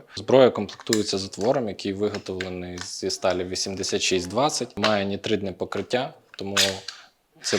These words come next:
буде позитивно впливати на відсутність корозії. Також затвор проходив класичну перевірку під високим тиском та магнітними частинками, тому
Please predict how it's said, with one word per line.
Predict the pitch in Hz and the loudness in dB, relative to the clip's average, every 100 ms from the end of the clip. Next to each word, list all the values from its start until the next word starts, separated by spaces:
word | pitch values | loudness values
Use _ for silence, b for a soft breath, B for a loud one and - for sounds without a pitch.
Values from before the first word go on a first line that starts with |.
| 98 | 0
буде | 95 98 - - | 0 0 -2 4
позитивно | 120 107 110 107 101 | 6 6 4 0 0
впливати | 98 - 98 101 95 95 | -4 -2 2 2 2 0
на | 92 95 92 92 92 | -8 -8 -8 -8 -8
відсутність | 95 - - 196 - | -8 -8 -8 -8 -2
корозії. | 110 123 139 131 123 - | 2 2 2 0 -8 -2
Також | - 143 120 | 0 2 2
затвор | 101 - 117 - | 0 2 2 2
проходив | 117 - 104 98 | -2 2 2 2
класичну | - 104 110 101 101 | -2 0 0 0 -4
перевірку | 90 98 101 104 - | -2 0 2 0 -2
під | - 101 | -6 -2
високим | 101 - 104 - 92 | -2 0 -2 -2 -4
тиском | 104 95 95 90 | -2 -2 -4 -6
та | 98 | -4
магнітними | 98 107 104 101 98 | -4 -6 -8 -8 -6
частинками, | 92 - - 175 175 127 117 | -6 -4 -2 -4 -4 -6 -4
тому | 120 165 | 0 0